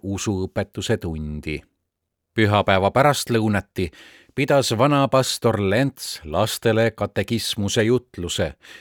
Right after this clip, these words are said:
ja kogus meid siis kiriku pealöövi kahte ritta kokku, paremal poisid, vasakul tüdrukud,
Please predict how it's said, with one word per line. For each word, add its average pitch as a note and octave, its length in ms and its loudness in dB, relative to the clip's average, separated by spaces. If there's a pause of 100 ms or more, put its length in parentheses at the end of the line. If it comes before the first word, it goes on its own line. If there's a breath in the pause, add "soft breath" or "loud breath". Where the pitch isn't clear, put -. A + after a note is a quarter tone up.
(260 loud breath)
ja C#3 120 2
kogus E3 400 -4
meid C#3+ 300 0
siis C3+ 320 -2
kiriku C3 420 0
pealöövi B2 840 4 (180)
kahte G2 400 0
ritta G2+ 340 -4
kokku, - 520 -6 (320 soft breath)
paremal G2 500 2
poisid, B2+ 560 2
vasakul F#2+ 480 -2
tüdrukud, A#2+ 540 -6